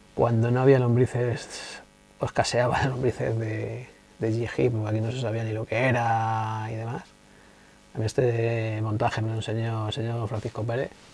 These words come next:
saludo Fran, que se lo había visto hacer a Don Martín en la Semana Ibérica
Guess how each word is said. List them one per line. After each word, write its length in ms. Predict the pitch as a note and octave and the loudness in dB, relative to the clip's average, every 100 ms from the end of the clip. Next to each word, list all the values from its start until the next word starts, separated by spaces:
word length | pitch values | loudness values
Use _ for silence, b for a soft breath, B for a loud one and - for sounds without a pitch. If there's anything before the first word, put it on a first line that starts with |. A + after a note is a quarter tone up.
| - | -12
saludo 280 | - B2 A#2 | -4 0 0
Fran, 240 | B2+ C#3 - B B B B B B B B - - - - | 0 -4 -6 B B B B B B B B -20 -20 -20 -8
que 140 | - A2+ | 0 2
se 140 | D3+ | 4
lo 60 | A#2 | 6
había 180 | C3 | 8
visto 260 | C3 C3 C3 | 8 8 4
hacer 220 | A2 B2+ | 4 4
a 80 | A#2+ | 4
Don 180 | A#2 A2+ | 4 6
Martín 1040 | B2 B2 B2 A#2+ A#2 A#2 A#2 A#2 A#2 A2+ - | 6 6 4 2 2 2 0 0 -2 -4 -2
en 60 | A#2+ | -2
la 80 | A2+ | 0
Semana 300 | B2 A#2+ A#2 | 0 0 2
Ibérica 560 | A#2+ B2+ C3+ C3+ C3 | 4 4 4 2 0